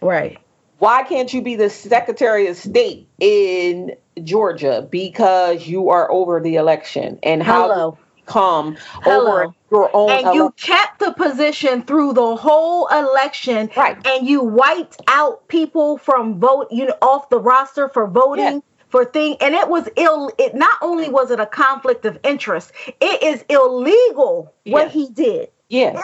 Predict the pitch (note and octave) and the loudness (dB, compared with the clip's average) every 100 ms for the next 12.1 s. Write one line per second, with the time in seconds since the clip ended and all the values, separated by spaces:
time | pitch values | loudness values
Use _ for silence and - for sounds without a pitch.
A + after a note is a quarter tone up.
0 | G4 E4+ F4 A#4 A#4+ - - - _ _ | -2 0 2 4 2 0 -4 -4 _ _
1 | - - B3 D4+ F4+ B3+ F4 G4 F4 - | -6 -2 2 2 2 2 2 0 -4 -6
2 | A3+ D4+ E4 F#4+ F#4 D#4 - D4 A#3+ E4 | 0 2 2 -2 -8 -6 -4 -4 0 0
3 | E4 D#4+ - C#4 - E4+ E4 D#4+ - B3+ | 0 -4 -6 -6 -4 -4 -2 -2 2 0
4 | A#3+ D4 D4 C#4+ C4+ A#3+ B3 C#4+ C4 F#3 | 2 0 -2 -2 -2 0 0 0 -2 -6
5 | D3 _ _ - F3 C4 B3+ A#3+ _ _ | -10 _ _ -20 -4 0 0 -2 _ _
6 | A3 G4+ F#5+ G5+ G3+ C4 E4+ F4 - B3 | -4 2 2 2 0 0 0 0 -4 0
7 | C#4+ B3+ C4 G3+ F3 - - - A3 C4 | 0 0 -4 -4 -4 -8 -18 -4 0 0
8 | E4 E4 B3+ D4+ C4+ C4 A#3+ - F#3+ F#3 | 0 0 0 -2 -2 0 0 0 -2 -2
9 | G3 - F#3+ E3+ F#3 F#3+ F#3 G#3 F#3+ F3 | -4 0 0 0 -2 0 -2 0 0 2
10 | E3+ E3 - A#3 A3+ A#3+ A#3+ F3+ A3 G#3 | 0 -6 -2 0 2 0 -6 -2 -2 -2
11 | F#3+ E3 - D#3+ D#3 F#3 F#3+ D3 - _ | 0 0 0 -2 0 2 2 0 -4 _
12 | - | -14